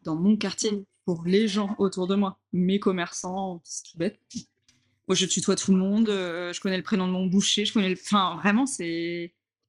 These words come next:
Speaker 1: j'arrive, limite, je me présente en mode, euh, « Salut, je suis la nouvelle voisine, euh, en fait, je vais venir chez toi une fois tous les trois, quatre jours, donc j'ai envie que, j'ai envie de te connaître,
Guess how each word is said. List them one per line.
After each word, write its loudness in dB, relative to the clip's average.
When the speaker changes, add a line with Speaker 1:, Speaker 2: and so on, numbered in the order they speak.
Speaker 1:
j'arrive, 2
limite, 2
je 2
me 2
présente 2
en 0
mode, -2
euh, « -2
Salut, -4
je -6
suis -4
la -2
nouvelle -4
voisine, 2
euh, -8
en -6
fait, -4
je -8
vais -6
venir -4
chez -2
toi 0
une 0
fois 2
tous -4
les 0
trois, 0
quatre -2
jours, 0
donc -4
j'ai -2
envie 2
que, -4
j'ai 2
envie 2
de -12
te 2
connaître, 0